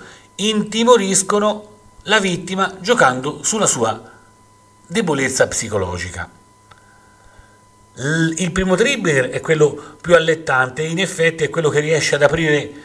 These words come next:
una breccia in moltissime persone. Arriva la solita email, a volte scritta con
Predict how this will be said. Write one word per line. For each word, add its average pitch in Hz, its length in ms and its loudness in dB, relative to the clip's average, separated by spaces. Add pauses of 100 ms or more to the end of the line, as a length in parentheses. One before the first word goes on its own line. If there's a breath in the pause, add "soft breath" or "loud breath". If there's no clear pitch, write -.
(180 loud breath)
una 175 260 2
breccia 196 400 0
in 143 180 -2
moltissime 147 600 -2
persone. 110 640 -2 (480 loud breath)
Arriva 143 920 0
la 123 140 0
solita 117 320 0
email, 214 460 0
a 165 60 0
volte 139 300 0
scritta 139 760 -2 (600 loud breath)
con 175 500 -2